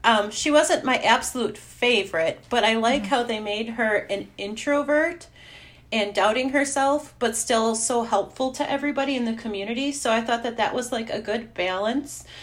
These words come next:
Speaker 1: Um, but I feel that some of the ways she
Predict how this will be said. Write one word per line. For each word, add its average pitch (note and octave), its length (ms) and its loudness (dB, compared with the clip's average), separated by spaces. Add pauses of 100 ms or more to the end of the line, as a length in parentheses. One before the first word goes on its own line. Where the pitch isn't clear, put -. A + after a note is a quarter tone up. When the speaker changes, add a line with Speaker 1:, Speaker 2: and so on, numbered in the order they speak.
(260)
Speaker 1:
Um, A3 380 0
but A#3 160 4
I A#3 140 2
feel C4 460 2
that B3 420 0
some B3+ 240 -2
of C4 80 0
the C4 60 0
ways A3 240 -2
she A3 480 -6